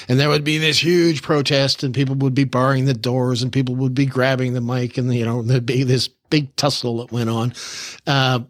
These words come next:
that was a free speech issue. That was where people rented the room. To me, that's, that is sort of the equivalent of,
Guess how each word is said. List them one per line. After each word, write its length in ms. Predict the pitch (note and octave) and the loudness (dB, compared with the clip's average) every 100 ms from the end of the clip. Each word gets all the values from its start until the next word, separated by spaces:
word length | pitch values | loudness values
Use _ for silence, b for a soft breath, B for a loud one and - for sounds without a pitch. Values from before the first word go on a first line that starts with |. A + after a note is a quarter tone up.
| _ - | _ -2
that 280 | C#3+ F#3 - | 0 0 -2
was 140 | C3+ | -2
a 60 | A#2 | -2
free 260 | - B2 | -2 -2
speech 420 | A2 - A#2 A#2 - | -2 -2 -6 -6 -6
issue. 440 | A2 - A#2+ D3 | -4 -2 0 2
That 180 | B2+ B2+ | 2 2
was 160 | A#2+ | -2
where 140 | A#2 A2 | -2 -2
people 340 | B2 A2+ A#2 | -2 -2 -4
rented 360 | A2 A#2+ A2+ G#2 | -2 -2 -2 -6
the 100 | G#2 | -4
room. 400 | F#3 G3 F#3+ F3+ B B B B _ _ _ _ _ - | 0 2 2 -2 B B B B _ _ _ _ _ -2
To 120 | D#3+ | 2
me, 380 | F3+ D#3+ D#3+ D3 | 2 4 2 2
that's, 880 | C3+ C#3+ C#3+ D3 - - - - | 2 2 0 -2 -4 -2 0 -2
that 520 | E3+ B2+ C#3+ E3 C3+ B2+ | -4 -2 0 0 -2 -2
is 260 | B2 A#2+ | 0 0
sort 240 | - C#3 A#2 | 0 0 -2
of 100 | A#2 | -2
the 140 | A2+ | -4
equivalent 640 | G#2 - C#3 B2+ B2+ A2+ - | -6 0 0 2 0 -2 -4
of, 340 | A2+ A2 | -4 -4